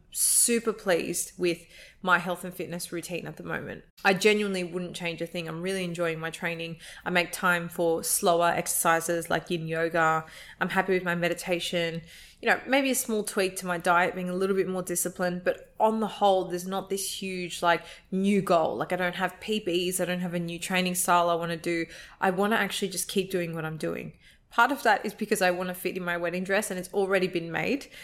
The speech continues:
Um, but genuinely speaking, like, there's nothing I really wanna try or change. And so I think thinking that goals always need to be this groundbreaking new kind of thing,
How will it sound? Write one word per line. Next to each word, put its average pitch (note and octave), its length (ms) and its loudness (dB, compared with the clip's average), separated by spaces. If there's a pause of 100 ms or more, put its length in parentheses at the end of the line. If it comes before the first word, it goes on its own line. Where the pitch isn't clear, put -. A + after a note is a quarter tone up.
(220)
Um, F3 360 2 (100)
but F#3+ 200 4
genuinely G#3 460 2
speaking, F3 460 -4
like, D#3+ 160 -8
there's F3 160 -2
nothing F#3 300 0
I F3+ 60 -2
really G3 320 2
wanna F3+ 200 -2
try E3 420 0
or - 140 -4
change. - 540 -6
And F3+ 140 -4
so F#3 140 4
I F3 80 6
think A3+ 400 -2 (420)
thinking A3+ 440 2
that A3 180 0
goals F3+ 340 4
always F3+ 280 0
need F3+ 160 -6
to - 80 -10
be E3+ 180 -4
this E3+ 220 -6 (120)
groundbreaking F3 760 0
new E3 400 -6
kind F3 200 -4
of D#3+ 80 -8
thing, D#3+ 480 -6